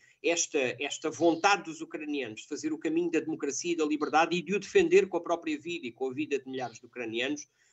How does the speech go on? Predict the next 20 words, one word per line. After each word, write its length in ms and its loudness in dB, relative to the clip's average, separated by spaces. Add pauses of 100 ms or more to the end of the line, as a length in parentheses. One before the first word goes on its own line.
justifica 580 0
essa 200 0
aceleração 560 -2
do 80 -10
processo 420 -8
de 60 -6
adesão. 340 -6 (440)
Mas, 360 4 (680)
neste 300 6
momento, 240 6
o 20 0
Conselho 400 -2
pediu 260 -4
à 80 2
Comissão, 460 -8
de 100 -16
facto, 360 -6
que 80 -20
desse 360 -2
esse 280 -6